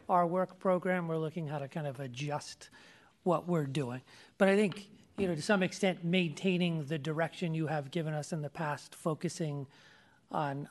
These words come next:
on where we can make adjustments, like in our citywide team, in our community equity team, focusing on implementing the housing element, which just isn't rezoning, but working in,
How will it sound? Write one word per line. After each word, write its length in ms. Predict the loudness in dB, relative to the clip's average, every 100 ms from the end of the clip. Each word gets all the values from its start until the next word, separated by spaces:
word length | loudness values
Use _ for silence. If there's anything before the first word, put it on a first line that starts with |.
| -6
on 320 | -6 -6 -10 _ -8
where 260 | 0 2 2
we 220 | 0 -4 -6
can 520 | -6 0 0 0 -2 -4
make 280 | 0 0 0
adjustments, 640 | 0 0 0 0 -2 0
like 140 | 0 2
in 80 |
our 100 | 0
citywide 720 | 0 0 0 4 4 4 2 -2 -14 -20 -20 _ -2
team, 320 | 4 4 4
in 100 | 2
our 240 | 2 2 2
community 480 | 2 2 4 4
equity 340 | 2 2 0 0
team, 380 | 0 0 0 -4 -10 -20 -20 -8
focusing 580 | 4 4 4 2 2 2
on 200 | 2 0
implementing 600 | -2 0 2 2 0 -2 -2
the 60 |
housing 340 | 0 0 0 0
element, 360 | 0 -2 -6
which 240 | -8 -8 -2
just 300 | 0 0 -2
isn't 440 | -2 0 -2 -4
rezoning, 640 | -2 0 2 0 2 -2 -2 -6 -20 -20 _
but 260 | 0 0 0
working 460 | 0 0 0 0 0
in, 340 | -2 -2 -4